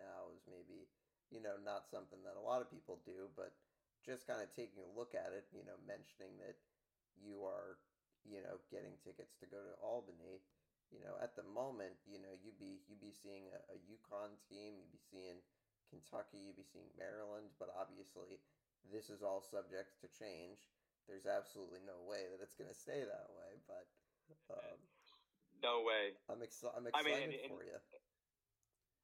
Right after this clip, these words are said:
Speaker 2: excited to go too. Uh, one of those things where I tried going in twenty twenty, and that's when the whole world shut down. You know,
Speaker 1: Yep.
Speaker 2: covid happened.
Speaker 1: <laughs> Yeah.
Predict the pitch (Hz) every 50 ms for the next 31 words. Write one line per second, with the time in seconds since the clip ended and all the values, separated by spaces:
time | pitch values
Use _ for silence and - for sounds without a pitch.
0 | _ _ _ _ _ _ _ _ _ - 135 127 120 120 117 107 113 113 110 107
1 | - - 120 117 123 127 - - _ _ - 101 98 95 95 95 95 95 95 95
2 | 92 90 - _ _ _ _ _ _ _ _ _ _ _ _ _ _ - - _
3 | _ - 113 107 107 107 101 101 104 104 101 101 - - - _ _ _ _ _
4 | _ _ _ _ _ _ _ _ _ _ _ _ _ _ _ _ - 123 120 117
5 | 110 - - - - - - - - 123 120 120 120 123 123 127 123 120 - -
6 | 120 117 117 120 120 120 117 117 113 107 101 - - 123 117 113 113 113 - -
7 | - 117 113 117 123 135 143 - _ _ _ _ _ _ _ _ _ _ _ -
8 | - 104 101 104 110 110 107 - - 110 107 110 107 - _ _ - - 110 104
9 | 120 117 110 107 113 117 117 107 - - 131 120 - - 131 123 123 131 139 135
10 | 113 101 98 107 - - 113 110 107 113 107 - 113 117 117 113 - 131 127 131
11 | 135 - - - 120